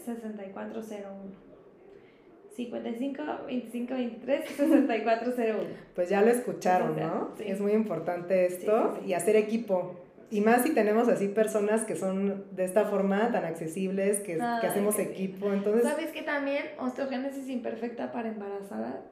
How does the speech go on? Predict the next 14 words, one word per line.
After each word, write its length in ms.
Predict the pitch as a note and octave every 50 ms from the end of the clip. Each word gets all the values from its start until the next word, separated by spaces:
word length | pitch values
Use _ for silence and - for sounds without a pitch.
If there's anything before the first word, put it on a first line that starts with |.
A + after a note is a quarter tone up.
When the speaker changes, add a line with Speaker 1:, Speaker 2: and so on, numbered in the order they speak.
| - -
Speaker 2:
Ah, 380 | - F3 E3+ F3+ F#3 F#3 F#3+ F#3+
Speaker 1:
es 300 | F#3 - A#3 B3 B3 - A3+
un, 200 | A#3 A#3 A#3 A#3
Speaker 2:
ok. 80 | - F3 D#3+ D#3+ D#3+ - -
Speaker 1:
es 180 | A#3+ A3+ A3
un 180 | A3 A#3 A#3 A#3
show 300 | A#3 - A#3 A3+ A3+ A3
que 100 | - A#3+
se 100 | A#3 A#3+
embaracen 500 | A3+ A3 A3 A3 A3 A3 A3 A3+ A3+ A#3+
porque 240 | A#3 A#3 - - A3
se 140 | G#3+ - F3+
fractura. 640 | - - - F#3+ - - A#3+ C#4 D4 C4+ - - - F#3
Speaker 2:
Ajá. 280 | - - F3+ E3+ E3